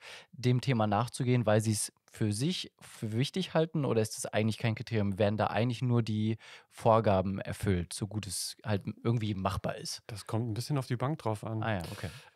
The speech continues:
Speaker 2: Man kann bei Banking-Strategien durchaus unterschiedliche Akteure identifizieren. Da
Speaker 1: Mhm.
Speaker 2: gibt es eine große Masse von Passiven, die warten drauf, dass was kommt und dann reagieren sie. Und dann gibt es welche, die ein bisschen in die Zukunft gucken, visionär. Die haben dann meistens aber auch schon ganz andere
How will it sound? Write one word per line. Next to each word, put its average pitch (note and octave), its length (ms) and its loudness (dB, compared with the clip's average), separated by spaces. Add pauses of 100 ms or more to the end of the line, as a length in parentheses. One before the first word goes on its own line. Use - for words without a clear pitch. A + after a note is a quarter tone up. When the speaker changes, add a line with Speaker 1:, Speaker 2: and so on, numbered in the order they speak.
Speaker 2:
Man B2 160 2
kann C#3 340 0
bei A2+ 220 0
Banking-Strategien B2+ 1400 -4
durchaus B2 480 -6
unterschiedliche A2+ 500 -8
Akteure A#2 400 -2
identifizieren. C#3+ 720 -4
Da A2 120 -2
Speaker 1:
Mhm. - 20 -2
Speaker 2:
gibt A2 240 -6
es - 360 -8
eine C3+ 140 -10
große A#2+ 380 -4
Masse G#2+ 260 -4
von G2+ 240 -6
Passiven, F3 720 -4 (720)
die A2 280 -4
warten A2+ 340 2
drauf, B2 260 2
dass - 240 -4
was - 140 -10
kommt F3+ 300 -2
und A2+ 80 0
dann A2 140 0
reagieren G2 540 0
sie. F#3 240 0 (640)
Und B2+ 100 -8
dann B2+ 120 4
gibt C3 160 0
es A#2 140 0
welche, A#2 240 2
die G#2+ 180 0
ein A2 160 -4
bisschen A#2 220 -2
in G#2 80 0
die G2+ 60 -8
Zukunft - 380 -6
gucken, G3 360 0
visionär. A2+ 520 2
Die A2+ 140 0
haben A#2+ 160 0
dann A2+ 120 0
meistens A#2 400 -2
aber A2+ 180 -2
auch A#2 120 -6
schon A2+ 480 -4
ganz A#2+ 280 -4
andere A#2 640 -2